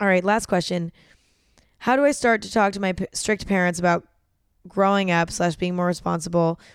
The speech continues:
when every time I do, they shout at me and cry? Uh, this is another conversation that needs to be had. Wow, Emma just, like, all she does is just tell you guys to fucking communicate, but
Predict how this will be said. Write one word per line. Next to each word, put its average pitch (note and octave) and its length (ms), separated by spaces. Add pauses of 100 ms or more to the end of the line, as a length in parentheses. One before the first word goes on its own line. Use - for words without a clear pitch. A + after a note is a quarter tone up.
(160)
when F#3+ 120
every G#3 140
time A#3 120
I A3 80
do, F#3 200
they F3+ 200
shout F#3 300
at F3 60
me F3 140
and E3+ 100
cry? E3 420 (880)
Uh, F#3 380
this F#3+ 180
is G3+ 140
another F#3+ 260
conversation F#3 540
that F3+ 80
needs F3 180
to F3 60
be F3 80
had. E3+ 260
Wow, A3 320
Emma G3+ 240
just, G#3 180
like, F3+ 280 (280)
all G3+ 180
she A3+ 120
does G3+ 180
is F3 100
just - 220
tell F#3+ 160
you F#3 60
guys F#3+ 160
to E3+ 80
fucking F#3 320
communicate, F3 540
but F3 260